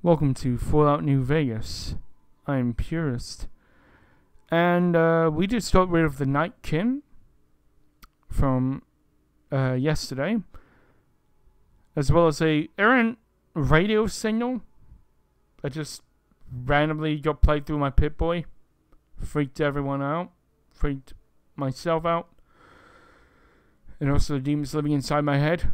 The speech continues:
I mean, what? Um, yeah.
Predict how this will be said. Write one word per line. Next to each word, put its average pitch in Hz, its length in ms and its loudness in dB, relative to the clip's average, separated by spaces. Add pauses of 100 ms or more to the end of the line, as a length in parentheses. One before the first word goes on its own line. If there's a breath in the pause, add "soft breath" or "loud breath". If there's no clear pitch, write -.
I 160 80 -2
mean, 143 180 2
what? 175 300 0 (260)
Um, 220 720 6 (1900 loud breath)
yeah. 170 200 2